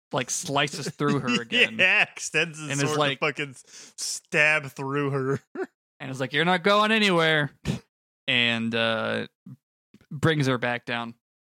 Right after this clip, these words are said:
Speaker 1: The homies are gonna try and attack, but they're still metal, so Kid can, uh, suck 'em back up.
Speaker 2: <laughs>
Speaker 1: And he turns them into a dog mech. <laughs>
Speaker 2: <laughs> Super cool.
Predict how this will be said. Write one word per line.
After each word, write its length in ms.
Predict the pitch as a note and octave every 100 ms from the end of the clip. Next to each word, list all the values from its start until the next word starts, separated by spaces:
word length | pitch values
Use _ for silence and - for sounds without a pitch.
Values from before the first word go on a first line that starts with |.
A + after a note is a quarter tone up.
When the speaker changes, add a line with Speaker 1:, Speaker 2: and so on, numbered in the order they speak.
| _ -
Speaker 1:
The 120 | F3+
homies 360 | F#3+ A3+ G3+ E3+
are 80 |
gonna 220 | D#3+ D#3 C#3+
try 180 | C#3+
and 120 | C3+ B2+
attack, 280 | C#3 B2
but 220 | - B2+ -
they're 120 | C3+
still 220 | - D#3
metal, 360 | B2+ C3 B2+ B2
so 160 | - B2
Kid 300 | - B2 -
can, 260 | A#2 A2+ - -
uh, 40 | - _ -
suck 300 | - C#3+ B2
'em 120 | A#2+
back 240 | A#2+ -
up. 120 | B2+ - -
Speaker 2:
<laughs> 180 | C#3+ _
Speaker 1:
And 80 | E3+
he 60 | F#3
turns 320 | G3+ C#4 B3+
them 140 | C#4
into 240 | C4+ B3+ A#3+
a 60 |
dog 520 | - F#3 E3 F#3 C#3
mech. 440 | C3 B2+ - - - -
<laughs> 20 | - - - - - - - -
Speaker 2:
<laughs> 380 | C4 - B3 A#3+
Super 600 | - - F3+ E3 D3+ D3+
cool. 680 | C#3 D#3 D3 D3 C#3 C3+ C3